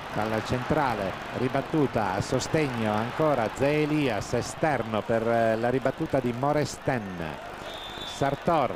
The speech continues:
commette fallo, calcio di punizione già battuto, eh,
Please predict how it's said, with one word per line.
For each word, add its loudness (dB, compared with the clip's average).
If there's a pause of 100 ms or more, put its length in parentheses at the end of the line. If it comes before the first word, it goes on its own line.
(140)
commette -2
fallo, 2 (760)
calcio 0
di 4
punizione 2
già 2
battuto, 2
eh, 4